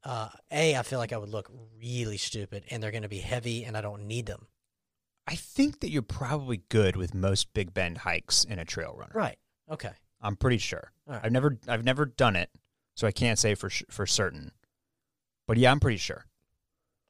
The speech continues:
Speaker 1: Okay.
Speaker 2: Ro-, Ross was, was, did Big Bend within the last few years, and I de-, I'm positive that he did not go out and, like, buy some Merrells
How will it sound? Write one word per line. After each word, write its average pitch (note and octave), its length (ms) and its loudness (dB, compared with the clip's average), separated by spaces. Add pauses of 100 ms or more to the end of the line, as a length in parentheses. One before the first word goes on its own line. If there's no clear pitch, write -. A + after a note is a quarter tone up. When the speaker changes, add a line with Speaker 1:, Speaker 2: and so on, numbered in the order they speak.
Speaker 1:
Okay. A2 300 -10
Speaker 2:
Ro-, C#3+ 240 6
Ross C#3 440 8
was, - 420 4
was, G#2+ 420 2
did G#2+ 180 2
Big F#2+ 200 0
Bend F2 540 0 (840)
within A2 220 -2
the F#2+ 80 0
last F2+ 300 2
few G2 120 -2
years, F2 600 2 (720)
and G#2+ 100 2
I A2 120 4 (100)
de-, A#2 240 2
I'm G#2+ 160 0 (300)
positive F#2+ 500 4
that G2 120 -4
he A2 120 -2
did G2 120 0
not F#2+ 180 0
go G2 160 2
out F#2+ 160 4
and, F#2+ 80 -6
like, F2+ 180 -4
buy G2 140 4
some F#2 280 2
Merrells F2+ 640 2